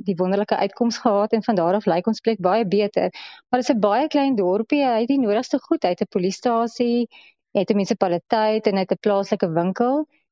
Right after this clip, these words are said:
Daar's 'n klein privaat skooltjie. Daar's net een winkel, dit is ons Rietbron kontantwinkel en dis nou nog daai winkels wat jy oor die toonbank vra wat jy nodig het, maar die gewone goed wat jy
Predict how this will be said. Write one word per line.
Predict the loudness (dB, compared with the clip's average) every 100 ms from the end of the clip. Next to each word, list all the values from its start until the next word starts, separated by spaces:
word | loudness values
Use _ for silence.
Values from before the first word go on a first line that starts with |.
| _
Daar's | -4 -2 0
'n | 0
klein | 0
privaat | 0 -2 -2 -2 -4
skooltjie. | -4 -2 -2 -2 -2 -2 -2 -8 _ -10 -2
Daar's | 0 0
net | 0
een | 2 2 0
winkel, | 0 0 -2 -2
dit | -2
is | 0
ons | 0 0
Rietbron | 0 0 -2
kontantwinkel | 0 -2 0 0 0 0 2 2 2
en |
dis | 0
nou | 0 0
nog | 0
daai | 0
winkels | 0 0 0 0
wat | 0
jy | 0
oor | 0
die | 0
toonbank | 0 0 0 -2
vra | -2 0 0 -4 -14 -20 -20 _ -4
wat | 0 0
jy |
nodig | 2 2 0 0
het, | 0 2
maar | 0
die | 0
gewone | 2 2 2
goed | 0 0
wat | 0
jy | 2